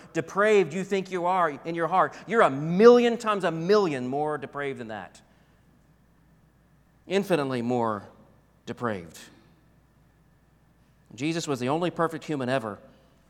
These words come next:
And he knew all this, all of this depravity, God's holy justice. He understood all of this perfectly as the only perfect human being. And there in the garden, he knew he was to drink all of this to himself.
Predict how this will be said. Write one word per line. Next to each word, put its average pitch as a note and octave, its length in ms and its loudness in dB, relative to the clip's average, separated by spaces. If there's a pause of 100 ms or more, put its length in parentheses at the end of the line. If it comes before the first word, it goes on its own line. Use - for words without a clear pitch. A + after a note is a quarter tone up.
(1400)
And A2+ 100 -16
he C3+ 60 -10
knew E3 180 -2
all B2 160 2
this, G2+ 300 -6
all E3 260 0
of C#3 80 -2
this B2+ 120 -6
depravity, A#2+ 520 -4
God's D3 380 -2
holy D3+ 240 -6
justice. B2 520 -8 (200)
He D#3 160 -4
understood D3 520 -2
all D#3 280 0
of C3+ 60 -6
this A#2+ 260 -6 (200)
perfectly B2+ 600 -6
as A#2+ 160 -6
the C3 100 -8
only D#3+ 240 -4
perfect D#3 380 -4
human D#3 240 -4
being. C3 400 -2 (1600)
And G#2+ 120 -14
there C#3 120 -6
in C#3+ 80 -4
the C3 60 -6
garden, B2+ 340 -2
he B2 100 -6
knew B2+ 240 -4
he A#2+ 100 -6
was A2+ 100 -12
to A2+ 80 -14
drink A#2+ 280 -12 (680)
all B2 220 -10
of A2 80 -10
this G2 400 -14 (800)
to A#2+ 80 -10
himself. G2 580 -12